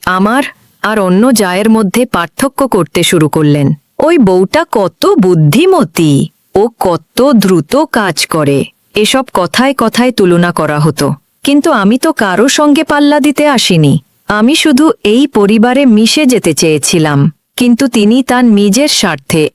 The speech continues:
আমাদের তিন জায়ের মধ্যে একটা অদৃশ্য দেওয়াল তুলে দিলেন। একজনের নামে অন্যজনকে ভুল বোঝানো,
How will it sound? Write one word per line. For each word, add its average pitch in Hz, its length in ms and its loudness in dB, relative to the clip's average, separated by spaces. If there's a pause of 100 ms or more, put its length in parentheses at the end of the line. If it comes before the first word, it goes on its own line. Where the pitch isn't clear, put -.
আমাদের 196 420 0 (140)
তিন 262 260 2
জায়ের 196 360 0
মধ্যে 220 500 2
একটা 190 480 -4
অদৃশ্য 208 680 0
দেওয়াল 185 400 2
তুলে 156 320 0
দিলেন। 147 420 0 (300)
একজনের 214 540 0
নামে 254 460 0
অন্যজনকে 220 760 2
ভুল 220 360 2
বোঝানো, 156 540 0